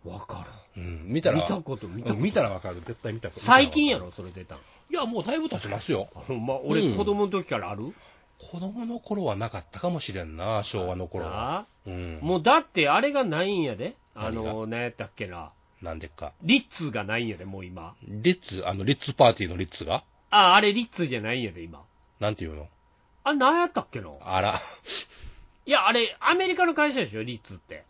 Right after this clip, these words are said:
Speaker 2: そうですね。
Speaker 1: ナビスコ、ナビスコや。
Speaker 2: ナビスコリッツとか言ってましたわな。
Speaker 1: ナビスコリッツでしょ？
Speaker 2: うん。
Speaker 1: あれもう別れたんですよ。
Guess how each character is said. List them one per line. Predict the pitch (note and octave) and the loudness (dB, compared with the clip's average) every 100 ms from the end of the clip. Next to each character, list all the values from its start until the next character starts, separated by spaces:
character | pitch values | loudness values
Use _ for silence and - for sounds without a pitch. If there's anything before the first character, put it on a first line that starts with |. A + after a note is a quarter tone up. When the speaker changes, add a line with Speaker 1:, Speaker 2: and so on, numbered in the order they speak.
| E3+ F3 | -10 2
Speaker 2:
そ | D#3+ | 2
う | E2+ | 2
で | |
す | - E3 | -4 -4
ね。 | B3+ _ _ _ _ _ _ - | -4 _ _ _ _ _ _ 4
Speaker 1:
ナ | G#3+ | 6
ビ | C4 D#4+ | 10 8
ス | - | 6
コ、 | - D#3 - _ - | -4 -4 -4 _ 2
ナ | F3 | 4
ビ | A#3+ | 4
ス | - | -2
コ | C3 | -6
や。 | D#2+ - - | -6 -12 -2
Speaker 2:
ナ | C3 | 2
ビ | B2+ | 4
ス | C3+ - | 2 -2
コ | - | -2
リ | G#2+ | 0
ッ | G#2+ | -2
ツ | - | -6
と | |
か | F2+ | -6
言 | |
っ | F#2 | -2
て | |
ま | G#2+ | -2
し | G#2+ | -2
た | |
わ | D#2+ | -4
な。 | G2+ D#2+ | -4 2
Speaker 1:
ナ | A3+ | 2
ビ | C4+ | 2
ス | - | 2
コ | C4 | 2
リ | A3 | 2
ッ | |
ツ | - | -2
で | G#2+ | -10
し | E2+ | -8
ょ？ | A2 - - | -10 -12 -6
Speaker 2:
う | |
ん。 | A2 G2 D2+ - | -4 -4 -6 4
Speaker 1:
あ | C#4 | 8
れ | E4+ | 8
も | D4 | 6
う | A3+ | 4
別 | D4 D#4+ | 4 4
れ | G#3 | 0
た | A2+ | -4
ん | |
で | F2 | -10
す | |
よ。 | - | -18